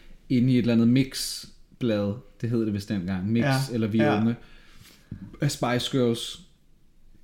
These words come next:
Speaker 1: Og jeg, jeg lover, at det var sådan, det var en,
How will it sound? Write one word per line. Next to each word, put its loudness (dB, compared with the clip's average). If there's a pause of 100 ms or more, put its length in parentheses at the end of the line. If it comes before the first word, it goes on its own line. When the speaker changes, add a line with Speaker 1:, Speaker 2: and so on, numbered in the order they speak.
(220)
Speaker 1:
Og -4
jeg, -4 (300)
jeg -4
lover, 6
at -2
det 0
var 4
sådan, 0 (480)
det 0
var 2
en, 0